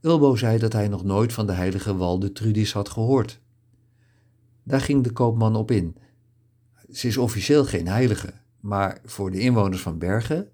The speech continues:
is ze dat wel. Haar stoffelijk overschot is begraven in de kleine kloosterkerk. Tweehonderd jaar geleden is ze hier,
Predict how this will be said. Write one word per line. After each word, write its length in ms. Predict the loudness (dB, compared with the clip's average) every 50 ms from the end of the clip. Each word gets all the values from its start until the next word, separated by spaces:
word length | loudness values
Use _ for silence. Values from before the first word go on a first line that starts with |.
| _ _
is 200 | _ -10 -8 -4
ze 100 | -4 -2
dat 180 | -2 -2 -2 0
wel. 340 | 0 0 0 -2 -6 -10 _ _ _ _ _ _ _ _ _ _ _ _ _ _ _ _ _ _
Haar 200 | _ -6 -4 -4
stoffelijk 460 | -2 0 0 0 0 0 -4 -6 -4
overschot 520 | 0 0 0 2 0 -2 -2 -4 -4 -4 -4
is 160 | -6 -6 -6
begraven 600 | -6 -8 -4 -2 -2 0 0 0 -2 -2 -4 -6
in 120 | -6 -6
de 80 | -6 -6
kleine 340 | -4 -4 -4 -2 -2 -4 -6
kloosterkerk. 920 | -6 -4 -2 -2 -2 -4 -6 -10 -12 -12 -12 -10 -10 -10 -12 -14 -20 _ _ _ _ _ _ _ _ _ _ _ _ _ _ _ _ _ _ _ _ _ _
Tweehonderd 460 | -4 0 2 4 4 4 2 2 2
jaar 140 | 2 0 0
geleden 420 | 0 -2 0 2 2 2 2 2
is 120 | -2 -2 -2
ze 80 | -2
hier, 480 | -2 0 2 2 2 2 2 0 -4